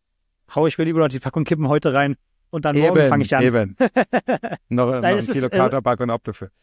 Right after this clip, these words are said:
Speaker 2: Nee, aber
Speaker 1: ja, genau.
Speaker 2: als genau das. Also ich fange
Speaker 1: <laughs>
Speaker 2: relativ, relativ direkt damit an, um ehrlich zu sein.
Speaker 1: Nein, hundert Prozent ist bei mir auch so. Ich bin nie der Typ gute Vorsätze,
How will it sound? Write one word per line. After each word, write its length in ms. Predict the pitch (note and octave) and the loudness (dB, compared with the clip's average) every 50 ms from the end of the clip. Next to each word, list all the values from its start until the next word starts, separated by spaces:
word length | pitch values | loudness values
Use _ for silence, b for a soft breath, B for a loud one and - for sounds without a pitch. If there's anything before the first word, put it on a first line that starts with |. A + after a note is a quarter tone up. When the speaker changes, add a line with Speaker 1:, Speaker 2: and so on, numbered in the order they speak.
| _ _ - | _ _ -12
Speaker 2:
Nee, 240 | A2+ B2+ C3 C#3+ D3 | -8 -4 -2 0 2
aber 160 | C#3+ C#3 C#3 | 2 2 2
Speaker 1:
ja, 60 | C#3 | 2
genau. 100 | - C#3 | 2 2
Speaker 2:
als 80 | D#3 D3 | 0 -2
genau 240 | - C#3 D4+ D3 D3 | -2 -2 0 0 0
das. 180 | C#3+ C#3 - - | 0 -2 0 0
Also 120 | - C3+ | -2 0
ich 80 | C#3+ D#3+ | -2 -4
fange 300 | - - D#3+ D#3+ D3+ C3 | -2 -2 0 0 0 -2
Speaker 1:
<laughs> 0 | |
Speaker 2:
relativ, 600 | C3 D3 D#3+ E3+ - - - - - G#3+ - - _ _ _ _ _ _ _ _ _ | -2 -2 -2 -2 -4 -8 -14 -8 -6 -6 -6 -6 _ _ _ _ _ _ _ _ _
relativ 800 | - B2 C3 C#3 D3+ D3+ D3+ D3+ D3 F3 E3+ - D3 C3+ - - | -8 -4 -2 -2 0 0 0 0 -2 -2 -4 -4 -4 -4 -4 -4
direkt 500 | - C3 C3 A#2 A2 B2+ A#2 _ _ - | -2 0 0 2 2 0 -2 _ _ -2
damit 240 | A#2 A2 G#2+ A2 G2+ | -2 -2 -2 -6 -12
an, 260 | F#2+ F#2+ G2+ G2+ G2+ | -14 -16 -14 -14 -16
um 140 | G2+ G2 G2 | -16 -14 -14
ehrlich 240 | G#2 G2 G2 G2 | -12 -12 -14 -14
zu 120 | _ - - | _ -20 -20
sein. 180 | - - - - - _ _ _ _ _ _ - F3+ - | -16 -16 -16 -16 -18 _ _ _ _ _ _ -20 -10 -4
Speaker 1:
Nein, 200 | F3 D#3+ E3 E3+ | -2 -2 -2 0
hundert 300 | F#3 E3 F#3 F#3+ G3 F3+ | -2 -2 0 0 0 0
Prozent 280 | E3+ E3 - - D#3+ D#3+ | 0 -4 -2 0 -2 -2
ist 80 | D#3 | 0
bei 80 | - E3 | -2 -2
mir 180 | D#3 D3+ D3 C#3 | 0 0 0 0
auch 120 | D3 C#3+ | 0 -2
so. 100 | - D3 | -2 -2
Ich 120 | C3 - | -4 -2
bin 140 | - D#3 D3 | -2 -2 0
nie 140 | D3+ D3+ E3 | 2 0 2
der 120 | D#3 D3+ | 0 0
Typ 180 | - - D3 - | -2 -2 -8 -6
gute 180 | - D#3 C#3+ C#3 | -6 -6 -4 -2
Vorsätze, 520 | - D3+ D3 C3 C#3 B2+ - - E3 F3 | 0 0 0 2 0 -2 0 0 0 0